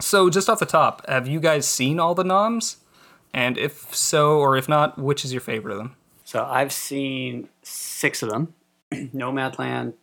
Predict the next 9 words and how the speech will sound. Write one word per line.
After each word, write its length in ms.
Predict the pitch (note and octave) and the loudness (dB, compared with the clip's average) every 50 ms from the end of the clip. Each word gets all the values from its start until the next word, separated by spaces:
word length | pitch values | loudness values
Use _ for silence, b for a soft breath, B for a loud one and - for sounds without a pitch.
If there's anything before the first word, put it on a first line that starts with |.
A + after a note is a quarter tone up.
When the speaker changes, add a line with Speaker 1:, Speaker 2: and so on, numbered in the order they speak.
| _ _ | _ _
Speaker 2:
The 80 | - - | -20 -14
Father, 580 | - - A#2+ A#2 A2+ G#2+ A#2+ A2+ A#2 A#2 C#3 _ B B B B B B B B B B B B _ | -6 -4 -4 -4 -2 -4 -6 -6 -6 -8 -10 _ B B B B B B B B B B B B _
Judas 320 | - - D3 C3+ D3 C3+ D3 | -4 -2 0 0 0 0 -2
and 60 | B2+ | 0
the 20 | |
Black 240 | - C3 A#2+ A#2 - | 0 0 0 0 -2
Messiah, 600 | B2 A2+ - - A2 G#2+ G#2+ G#2+ G#2+ G#2+ G#2+ G#2+ _ _ _ _ | -4 -4 -2 -2 -2 -2 -2 -4 -4 -6 -8 -10 _ _ _ _
Mank, 420 | - A2+ A2+ A2+ G#2+ A2 G#2 - - _ _ _ _ _ _ _ _ _ _ _ _ - | -8 -6 -4 -4 -4 -6 -10 -14 -20 _ _ _ _ _ _ _ _ _ _ _ _ -10
Minari, 560 | - A2+ A2+ A2 A2 A2 A2 A2+ G#2+ G#2+ G#2+ | -8 -4 -2 0 0 0 0 -2 -4 -6 -8